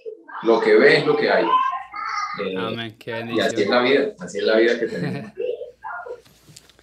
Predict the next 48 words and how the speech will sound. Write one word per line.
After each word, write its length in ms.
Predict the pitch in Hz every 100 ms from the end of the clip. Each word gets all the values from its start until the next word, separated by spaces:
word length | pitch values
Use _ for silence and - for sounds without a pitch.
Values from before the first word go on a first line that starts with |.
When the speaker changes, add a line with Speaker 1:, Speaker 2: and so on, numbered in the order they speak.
| _ _ _ _ _ - _ _
Speaker 2:
Fabián, 320 | - 131 151 147
tengo 140 | 147
una 180 | 160 156
pregunta 480 | 147 131 131 156 156
que 320 | 139 127 123 _ _ _ _ _ _ _ _ _ _ - _ _ _ -
creo 160 | 131
que 100 | 135
sin 180 | 131 127
duda 140 | 123 135
alguna 560 | 139 143 139 139 135 131 _ _ _ _
tiene 200 | 139 139
mucho 240 | 143 143
también 380 | 143 120 120 120
que 100 | 143
ver 160 | 135 135
con 200 | 135 131
todo 120 | 135
lo 140 | 123
que, 260 | - 117 -
lo 160 | 120 110
que 80 | 117
hemos 180 | 127
conversado 400 | - 120 110 113
y 40 | 123
con 180 | 117 110
todo 120 | 120
lo 120 | 127
que 80 | 123
nos 120 | 113
has 140 | 113
contado. 480 | - 127 127 127 113
¿Cuál 220 | 113 120
crees 240 | - 143 135
que 80 | 117
sería 240 | 117 120
el 160 | 135 135
precio 360 | 139 127 139
de, 320 | 131 120 110 113 _ _ _ _ _ _ _
de 200 | - 120
la 160 | 120 117
fama? 360 | 139 127 113 113
¿Cuánto 300 | 120 113 131
se 140 | 120
gana 240 | 117 117
y 40 | 127
cuánto 300 | 131 123 120
se 140 | 113
pierde? 420 | - 120 113 110